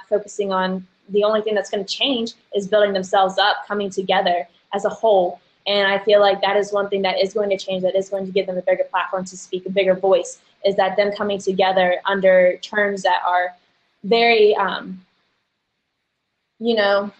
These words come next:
oh, they're very well known, and yet they're appropriate, and that they are going to sort of do a,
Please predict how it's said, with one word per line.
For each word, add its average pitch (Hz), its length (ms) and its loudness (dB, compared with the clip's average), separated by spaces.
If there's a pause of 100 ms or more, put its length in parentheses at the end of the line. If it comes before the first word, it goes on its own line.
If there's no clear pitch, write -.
(300)
oh, 208 440 4 (1500)
they're 226 160 2
very 226 260 4
well 214 260 4
known, 202 460 0 (240)
and 220 140 0
yet 202 160 0
they're 196 140 6
appropriate, 208 680 0 (240)
and 196 440 0
that 190 180 2
they 202 180 6
are 196 180 6
going 196 360 -2
to 190 440 2
sort 240 260 2
of 240 140 4
do 208 380 4
a, 185 380 2